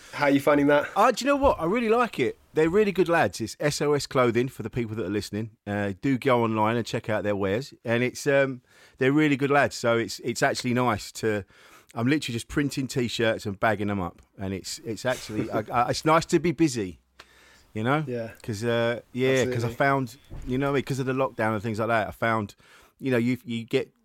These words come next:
Speaker 2: you, when you're left too long with your own thoughts, you can go down some really weird paths. Do you not find?
Speaker 1: It's funny you say that, 'cause I, I remember when lockdown started, I had all these things that I thought I was gonna get ra-, gonna get round to do,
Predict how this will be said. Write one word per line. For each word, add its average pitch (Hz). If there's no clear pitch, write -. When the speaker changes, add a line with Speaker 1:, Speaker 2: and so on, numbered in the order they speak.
Speaker 2:
you, 123
when 123
you're 120
left 120
too 123
long 117
with 107
your 110
own 104
thoughts, -
you 98
can 104
go 107
down 104
some 98
really 101
weird 95
paths. 95
Do -
you 101
not 104
find? 92
Speaker 1:
It's 165
funny 190
you 165
say 190
that, 156
'cause -
I, 139
I 151
remember 156
when 147
lockdown 147
started, 147
I 117
had 127
all 143
these 139
things 123
that 113
I 131
thought -
I 123
was 123
gonna 127
get 120
ra-, 135
gonna 131
get 117
round 123
to -
do, 113